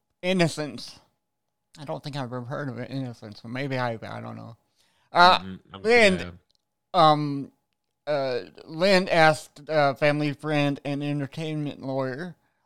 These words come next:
Speaker 1: Larry Rudolph for his opinion and submitted the tape of Spears singing over a Whitney Houston karaoke song,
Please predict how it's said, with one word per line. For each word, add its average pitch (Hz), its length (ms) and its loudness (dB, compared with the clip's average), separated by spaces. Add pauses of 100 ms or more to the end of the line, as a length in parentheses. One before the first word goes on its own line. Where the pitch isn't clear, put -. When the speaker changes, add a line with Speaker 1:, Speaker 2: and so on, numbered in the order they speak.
Speaker 1:
Larry 143 380 2
Rudolph 175 540 4
for 147 160 -4
his 190 220 -6
opinion 139 440 -6 (460)
and 135 100 -8
submitted 147 440 -2
the 143 100 -2
tape 151 320 -6 (180)
of 139 160 -4
Spears 151 480 -2
singing 147 480 -2
over 143 480 0
a 139 400 -4
Whitney 165 260 -8
Houston 147 480 -6
karaoke 143 580 -6
song, 139 380 -6